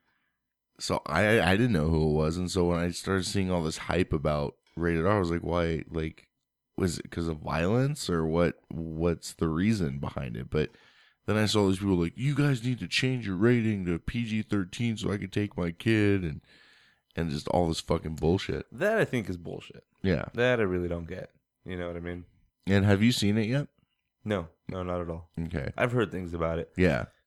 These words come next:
Speaker 2: There's a website called, um, where is it? I think it's called Common Sense Media.
Speaker 1: Okay.
Speaker 2: And, um, they'll rate movies and kinda tell you, like, what to expect.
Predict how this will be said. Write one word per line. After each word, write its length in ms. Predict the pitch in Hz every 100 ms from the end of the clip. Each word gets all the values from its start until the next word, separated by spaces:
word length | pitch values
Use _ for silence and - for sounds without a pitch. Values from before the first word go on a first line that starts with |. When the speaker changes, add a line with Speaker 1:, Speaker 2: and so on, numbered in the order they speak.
| -
Speaker 2:
There's 380 | 95 107 113 107
a 300 | 101 98 95
website 560 | 101 101 - 104 95 -
called, 680 | 104 98 98 95 95 92
um, 560 | 92 92 92 92 92 92 92 90 _ _ _ _ _ _ _ -
where 180 | - 92
is 240 | 92 87 85
it? 240 | 90 87 _ 160 127 _ _ _
I 60 | -
think 240 | - 107
it's 140 | 101 -
called 280 | - 98 -
Common 340 | 101 101 101
Sense 300 | - 101 95
Media. 380 | 98 107 135 165 - _ _ - 85
Speaker 1:
Okay. 280 | 87 82 107 - - - -
Speaker 2:
And, 300 | 101 95 92
um, 500 | 92 90 90 87 87 - _ -
they'll 380 | 90 98 95
rate 640 | 90 87 92 95 92 - - _ _ _ _ _ _ _ _ _
movies 840 | 98 98 104 92 85 85 87 - - _ _ _ _ _ _ -
and 140 | 85
kinda 200 | - 92
tell 240 | 85 98 90
you, 180 | 85 85
like, 220 | 82 82
what 140 | 87
to 80 | -
expect. 560 | 87 - - 85 _